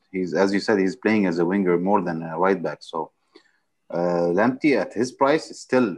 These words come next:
even if he rose to four point eight, I think, he's still very good value. And with the run of games coming up, I have to agree with you guys.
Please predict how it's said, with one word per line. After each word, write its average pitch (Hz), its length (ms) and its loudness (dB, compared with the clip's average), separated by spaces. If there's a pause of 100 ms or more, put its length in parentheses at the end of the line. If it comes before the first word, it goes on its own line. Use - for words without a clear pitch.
even 107 220 -4
if 95 100 -10
he 104 80 -6
rose 104 280 -2
to 92 420 -10
four 95 120 -2
point 92 240 -10
eight, 147 280 -4 (160)
I - 80 -12
think, 190 240 -12 (460)
he's - 180 -12
still 113 240 -2
very 98 320 0
good 95 180 -2
value. 95 460 -2
And 87 240 -8
with 87 120 -4
the 95 100 2
run 120 160 2
of 98 120 -6
games 104 240 -4
coming 107 260 -8
up, 131 200 -6 (120)
I 92 260 -8 (100)
have 104 160 -12
to 104 80 0
agree 95 220 -4
with 98 140 -4
you 85 160 -4
guys. 80 280 -14